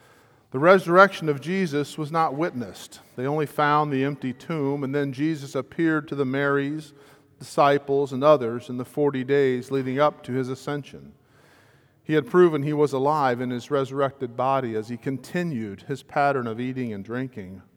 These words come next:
with them. Remember him frequently asking if they had anything to eat when he appeared, or preparing the meal himself. He was not only spirit, but he was the resurrected and is the resurrected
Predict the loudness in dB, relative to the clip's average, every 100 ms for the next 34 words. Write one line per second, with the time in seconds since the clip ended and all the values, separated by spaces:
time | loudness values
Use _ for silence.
0 | _ -8 -8 -8 -12 -14 -14 -14 -20 _
1 | _ _ _ _ _ _ _ _ _ _
2 | _ 0 4 6 6 6 4 0 2 2
3 | 0 -2 0 2 2 0 -4 -6 -2 0
4 | 2 2 2 -2 -4 -4 -6 -8 -6 -6
5 | -6 -4 -4 -6 -6 -2 0 -2 -6 -14
6 | -20 -14 -10 -10 -4 0 0 0 -4 -8
7 | -12 -12 -10 -6 -6 -6 -8 -10 -8 -4
8 | -2 -4 -10 -20 _ _ _ _ _ _
9 | _ _ _ _ _ _ -8 -8 -6 -4
10 | -2 -2 -4 -6 -10 -6 -4 -6 -10 -20
11 | _ _ _ _ _ _ _ -12 -10 -4
12 | 0 2 0 -8 -10 -4 -4 -4 -4 -4
13 | -4 -12 -10 -8 -8 -4 0 0 -2 -10
14 | -10 -10 -10 -6 -4 -4 -6 -10 -10